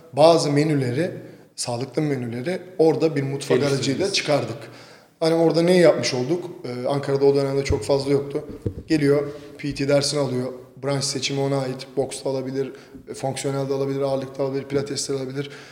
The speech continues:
Speaker 1: Ardından, e, hocanın verdiği bir diyet var ya da kendisinin uymasının gerektiği bir diyetisyenin verdiği bir diyet var. O diyet doğrultusunda da bir menü hazırladık. Aşağıda da bir mutfak yaptırdık. Mutfaktan da,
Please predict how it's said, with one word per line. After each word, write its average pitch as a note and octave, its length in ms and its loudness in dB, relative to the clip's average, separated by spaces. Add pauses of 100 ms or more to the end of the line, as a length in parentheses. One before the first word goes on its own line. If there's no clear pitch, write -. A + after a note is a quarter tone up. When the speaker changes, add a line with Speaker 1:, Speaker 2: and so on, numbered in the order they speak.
(180)
Speaker 1:
Ardından, D#3 580 2
e, C3 60 -2
hocanın D#3 380 0
verdiği C#3+ 320 -2
bir C#3+ 160 -6
diyet D3+ 320 0
var A#2 200 -6
ya B2 80 -6
da B2 80 -6
kendisinin C3+ 420 -4
uymasının C#3 400 -2
gerektiği C3+ 440 -2
bir A#2+ 60 -10
diyetisyenin C#3+ 500 -2
verdiği C#3 280 -4
bir C3+ 100 -6
diyet C#3 320 2
var. G#2 180 -8 (720)
O D3+ 120 0
diyet F3 220 8
doğrultusunda D#3 640 2
da F3+ 160 0
bir F#3 100 -2
menü E3 240 4
hazırladık. A2 600 -2 (800)
Aşağıda E3+ 380 4
da D#3+ 120 2
bir D#3+ 80 2
mutfak E3 380 0
yaptırdık. C#3+ 480 0
Mutfaktan E3+ 580 0
da, F3 160 0